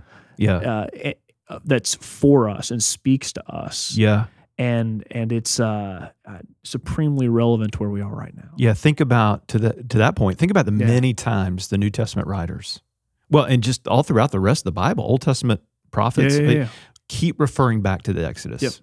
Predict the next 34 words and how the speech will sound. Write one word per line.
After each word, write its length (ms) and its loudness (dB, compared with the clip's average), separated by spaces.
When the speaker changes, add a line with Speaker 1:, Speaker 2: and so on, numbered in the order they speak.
Speaker 1:
They 120 -4
keep 340 -2
referring 380 0
back 300 -2
to 380 -2
what 200 0
God 260 0
did 220 4
in 80 2
the 160 -2
Exodus 600 -2
as 220 0
a, 300 -2
uh, 260 -2
as 200 -2
a 160 0
image 680 0
and 180 -2
a 60 -2
precursor 880 -2
and 200 0
a, 220 -2
uh, 340 -2
you 140 -2
know, 120 0
a 20 -6
foreshadowing, 1500 0
if 160 -2
you 100 2
will, 280 0
forerunner 800 0
of 440 -4
how, 580 -2
um, 480 -2